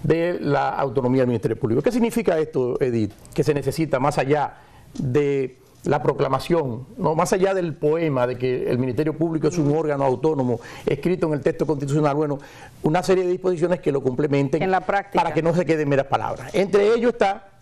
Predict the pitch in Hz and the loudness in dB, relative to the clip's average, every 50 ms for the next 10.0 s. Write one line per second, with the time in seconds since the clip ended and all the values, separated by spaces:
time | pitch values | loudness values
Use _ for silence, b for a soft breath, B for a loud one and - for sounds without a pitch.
0 | _ - - - - - - - - - - - - - 160 156 190 190 170 165 | _ -20 -20 -20 -20 -20 -20 -16 -14 -12 -10 -6 -2 0 0 0 0 0 0 0
1 | 160 156 160 - - - - _ _ - B B B B - - - 208 202 196 | -2 -2 -4 -6 -10 -14 -20 _ _ -20 B B B B -14 -2 0 2 2 2
2 | 208 - - - - - 156 147 165 160 165 - 156 147 156 151 143 165 170 165 | 0 -4 -8 -12 -4 -2 0 2 2 2 0 0 -2 -2 -2 -2 0 0 0 0
3 | 147 135 127 120 - - - - 175 185 - - - 143 139 139 160 151 - 151 | 0 -2 -2 -4 -6 -10 -14 -12 -8 -4 -2 0 0 0 0 0 -2 -2 0 0
4 | 156 156 147 123 107 - 113 - 117 113 120 127 131 143 151 165 175 175 175 170 | 0 0 0 -2 -4 -6 -6 -4 -4 -2 -2 0 0 0 2 2 4 4 4 4
5 | 175 180 - B B B B B B B - - 196 170 175 170 170 170 - - | 2 0 -2 B B B B B B B -4 0 0 2 2 2 0 -2 -4 -6
6 | - - - - 156 151 160 160 160 156 147 143 139 147 139 147 165 151 185 165 | -10 -10 -4 -2 0 2 2 2 0 0 0 0 -2 -2 -2 -4 -4 -2 0 0
7 | 160 147 143 - - 185 240 254 226 175 156 - - 147 127 143 147 139 131 127 | 0 0 0 0 0 0 0 0 0 -2 -4 -6 -6 -2 0 2 2 2 2 2
8 | 123 120 117 117 117 117 117 123 127 120 143 143 143 143 151 165 180 185 180 - | 2 2 2 2 2 2 2 0 0 0 0 0 0 0 0 0 0 0 0 0
9 | 175 175 196 214 185 - 165 127 120 113 104 98 - 175 202 196 - - 139 - | 0 0 0 0 2 0 2 2 0 -2 -2 -2 0 0 0 0 -2 -6 -8 -8